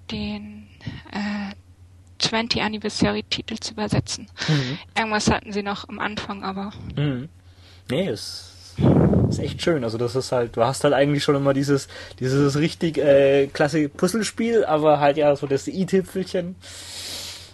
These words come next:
Speaker 2: Ist halt immer noch schöner, wenn du dann noch die ganzen coolen Gespräche hier, äh, verstehen kannst mit dem klassen Ani-, klasse Anime-Look. Wäre halt dann noch schöner. <laughs>
Speaker 1: Also jetzt in den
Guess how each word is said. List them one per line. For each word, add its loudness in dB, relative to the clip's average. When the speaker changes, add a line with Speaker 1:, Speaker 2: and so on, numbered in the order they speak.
Speaker 2:
Ist -16
halt -6
immer -2
noch 0
schöner, 0
wenn -4
du -4
dann -6
noch -8
die -8
ganzen -8
coolen -8
Gespräche -4
hier, -2
äh, -4
verstehen -6
kannst -6
mit -8
dem -4
klassen -4
Ani-, -6
klasse -4
Anime-Look. -6
Wäre -6
halt -10
dann -10
noch -14
schöner. -10
<laughs> -4
Speaker 1:
Also -6
jetzt -6
in -8
den -10